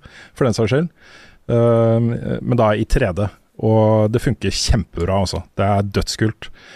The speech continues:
Jeg husker, det, det var så, det er så deilig å gjenoppleve disse spillene, eh, så mange år etterpå, for jeg husker denne følelsen jeg satt med da du landet på denne romstasjonen utenfor Tibis, nei, utenfor, ja, jeg husker ikke hva den planet er i farta. Ehm,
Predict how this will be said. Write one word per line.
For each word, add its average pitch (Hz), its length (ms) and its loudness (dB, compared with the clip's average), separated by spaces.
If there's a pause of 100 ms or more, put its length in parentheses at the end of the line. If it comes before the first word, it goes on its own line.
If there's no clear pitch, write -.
(360)
Jeg 127 220 2
husker, 139 420 0
det, 131 240 0
det 135 100 2
var 139 140 -2
så, 160 80 -4
det 120 80 0
er 120 140 0
så 156 100 -4
deilig 127 400 2
å 123 240 0
gjenoppleve 107 640 0
disse 117 240 0
spillene, 110 540 0 (100)
eh, 113 240 0
så 127 160 2
mange 117 240 2
år 110 240 2
etterpå, 143 240 0
for 160 80 -2
jeg - 160 0
husker - 320 -4
denne 135 160 0
følelsen 123 400 -2
jeg - 80 -4
satt - 320 -4
med 143 80 2 (480)
da 131 80 2
du 143 80 2
landet 104 320 0
på 143 80 0
denne 120 240 2
romstasjonen 113 720 0
utenfor 110 320 0
Tibis, 110 720 -2
nei, 120 240 -2
utenfor, 107 400 0 (320)
ja, 92 160 0
jeg 104 160 0
husker - 160 -4
ikke 98 160 -2
hva 95 60 0
den - 100 -4
planet 98 240 -2
er 95 80 0
i 90 80 -2
farta. 120 240 -2 (640)
Ehm, 104 640 2